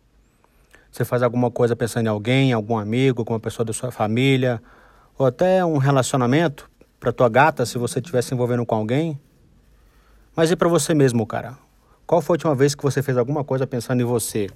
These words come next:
Fazer algo que você goste, algo que te agrade, algo que você esteja visualizando o futuro melhor pra você, seja uma alimentação melhor, praticar um esporte,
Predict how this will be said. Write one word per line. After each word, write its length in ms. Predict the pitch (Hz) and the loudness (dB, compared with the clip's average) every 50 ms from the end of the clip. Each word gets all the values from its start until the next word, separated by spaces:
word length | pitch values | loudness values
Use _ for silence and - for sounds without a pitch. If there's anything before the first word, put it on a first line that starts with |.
| - _ _ _ - _ - _ - - - - - _ | -16 _ _ _ -20 _ -20 _ -20 -20 -20 -20 -20 _
Fazer 300 | - - 143 139 120 127 | -4 2 2 4 6 6
algo 180 | 127 123 120 123 | 6 6 4 4
que 120 | - 131 | 0 0
você 280 | 113 120 110 - - 107 | 0 0 0 0 -2 2
goste, 680 | 98 120 127 139 147 143 135 - - - - - - _ _ _ _ _ _ _ _ _ _ - - _ _ _ | 4 6 8 8 8 6 4 0 -6 -12 -16 -18 -20 _ _ _ _ _ _ _ _ _ _ -20 -20 _ _ _
algo 280 | - 120 120 123 123 117 | 2 4 4 4 2 0
que 80 | 120 113 | -2 -4
te 120 | - - | -2 -2
agrade, 720 | 110 101 107 110 123 135 143 143 139 135 127 135 139 139 123 - - _ _ _ _ _ _ _ _ _ _ _ _ _ _ - _ _ - - _ _ | -2 0 2 2 4 6 6 6 4 2 2 0 -2 -2 -2 -6 -12 _ _ _ _ _ _ _ _ _ _ _ _ _ _ -20 _ _ -20 -20 _ _
algo 240 | - 120 120 110 123 | 2 2 4 4 0
que 160 | - - 127 | -2 -2 -4
você 220 | 120 123 - - | -4 -2 -2 -2
esteja 400 | 127 113 - 123 113 120 117 104 - - _ _ _ _ _ | -4 -2 -2 -2 0 0 0 -2 -2 -8 _ _ _ _ _
visualizando 540 | 117 117 117 135 131 123 117 107 123 127 127 | -6 -2 0 0 0 0 -2 -2 -2 -2 -2
o 20 | |
futuro 400 | 117 - - 120 - 151 160 151 | -2 -4 -8 -4 -2 0 2 4
melhor 220 | 131 123 117 120 120 | 4 4 4 4 4
pra 160 | - - 113 | 4 2 -2
você, 520 | 107 107 - - - 151 151 151 151 151 143 - _ _ _ - - - _ - - - _ | -4 -4 -4 -2 0 0 2 2 0 -2 -4 -10 _ _ _ -20 -20 -20 _ -20 -20 -20 _
seja 260 | - - 151 143 131 | 2 4 4 6 6
uma 120 | 135 135 | 6 6
alimentação 560 | 135 131 131 127 123 - 120 110 - - 127 117 | 6 6 6 4 4 4 2 2 2 2 2 2
melhor, 560 | 113 110 104 113 127 139 151 151 147 147 143 - _ _ _ - - _ _ _ _ _ _ | 2 2 4 4 6 6 6 6 4 4 0 -6 _ _ _ -20 -20 _ _ _ _ _ _
praticar 400 | - - 120 110 - - 127 117 | 2 2 4 2 2 2 2 2
um 60 | 113 | 2
esporte, 880 | 107 - - - - 139 139 143 143 139 123 - - - 139 135 120 | 0 -4 -6 0 4 6 6 6 4 2 -2 -6 -10 -8 -8 -8 -8